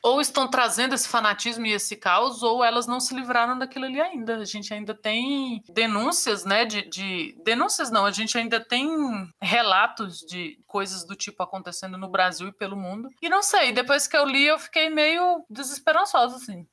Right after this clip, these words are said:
Ah, não vai, não vai acabar nunca, vai ser sempre assim, sabe? Meio aquele tapinha que você leva que fala assim, "Ah, não vai melhorar não."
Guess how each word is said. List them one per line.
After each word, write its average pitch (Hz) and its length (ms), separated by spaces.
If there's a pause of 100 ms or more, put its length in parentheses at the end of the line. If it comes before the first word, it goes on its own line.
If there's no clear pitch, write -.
(200)
Ah, 302 160
não 254 120
vai, 277 140 (200)
não 240 80
vai 285 100
acabar 285 340
nunca, 220 240
vai 208 120
ser 214 140
sempre 247 260
assim, 190 220
sabe? - 280 (180)
Meio 196 200
aquele 262 500
tapinha 233 440
que 202 60
você - 120
leva 190 320
que - 100
fala 196 140
assim, 220 140
"Ah, 359 200
não 311 100
vai 269 140
melhorar 311 380
não." 233 180